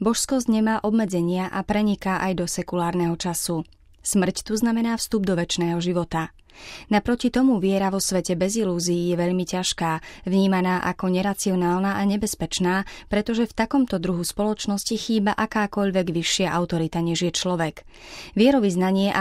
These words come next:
morálne normy z neho vyplývajúce sú prezentované ako detinské a nebezpečné. Chápanie utrpenia a smrti zo strany cirkvi je podľa slov profesora Kapiciho pravým opakom tohto pohľadu.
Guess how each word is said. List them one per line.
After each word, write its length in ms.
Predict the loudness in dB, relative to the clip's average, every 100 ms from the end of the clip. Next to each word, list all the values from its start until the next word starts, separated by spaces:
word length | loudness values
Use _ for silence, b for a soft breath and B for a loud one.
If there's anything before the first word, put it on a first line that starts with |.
| 2
morálne 480 | 2 2 2 2 2
normy 320 | 0 0 0
z 160 | 0
neho 80 | 0
vyplývajúce 800 | 0 -2 -2 0 0 -2 -2 -2
sú 240 | 0 0 2
prezentované 720 | 0 2 2 2 2 2 0
ako 240 | -4 -2
detinské 640 | -2 0 0 0 0 -2 -2
a 80 | -2
nebezpečné. 800 | 0 -2 -2 -4 -2 -2 -2 -4 -12 B B B -2
Chápanie 480 | 2 4 6 6 4
utrpenia 560 | 2 0 2 0 0
a 80 | -2
smrti 400 | -2 -2 0 0
zo 160 | -2 -4
strany 320 | -2 -2 0
cirkvi 480 | -2 -2 0 0 0
je 20 | 0
podľa 240 | 0 0
slov 320 | 0 -2 -2
profesora 560 | -2 -2 -2 0 -2 -2
Kapiciho 640 | -4 -4 -4 -2 -2 0
pravým 400 | 0 0 0 0
opakom 480 | -2 -2 -2 -2 -2
tohto 320 | -4 -6 -6
pohľadu. 560 | -4 -2 -2 0 -2